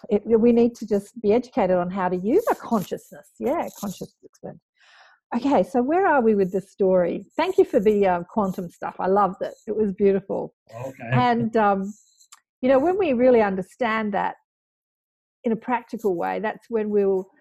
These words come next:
Speaker 1: 'cause, uh, so many E Ts channeled through different people have said,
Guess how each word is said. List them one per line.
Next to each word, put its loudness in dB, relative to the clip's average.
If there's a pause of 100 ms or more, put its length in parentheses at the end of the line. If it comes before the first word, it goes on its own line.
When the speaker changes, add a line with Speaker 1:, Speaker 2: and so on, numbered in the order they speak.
(200)
Speaker 1:
'cause, -2
uh, -6 (360)
so 0
many 2 (140)
E 0
Ts 0 (160)
channeled -4
through 0
different -6
people -2
have -6
said, -2